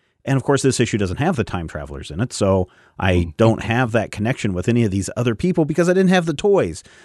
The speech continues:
Speaker 1: So, you know, going into this, I'm super confused. It has this vibe of, uh, of Star Wars meets Guardians of the Galaxy, and rightfully so. Uh,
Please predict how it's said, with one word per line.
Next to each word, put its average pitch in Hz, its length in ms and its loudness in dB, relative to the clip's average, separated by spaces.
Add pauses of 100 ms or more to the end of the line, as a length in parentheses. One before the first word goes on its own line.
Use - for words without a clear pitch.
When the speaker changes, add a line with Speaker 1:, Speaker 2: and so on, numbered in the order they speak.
(160)
Speaker 1:
So, 170 300 0 (120)
you 170 160 -2
know, 156 140 2 (120)
going 175 280 2
into 175 160 4
this, 127 240 2
I'm 127 260 2
super 175 340 -2
confused. 98 520 -2
It 117 120 -2
has 143 540 0 (480)
this 123 240 2
vibe 113 480 0
of, 107 320 2
uh, 98 380 -2
of 92 180 -6
Star 120 340 2
Wars 113 380 2
meets 107 240 -2
Guardians 101 400 0
of 92 60 -6
the 92 60 -4
Galaxy, 78 500 -6
and 117 120 2
rightfully 95 440 2
so. 76 440 -4 (460)
Uh, 113 560 2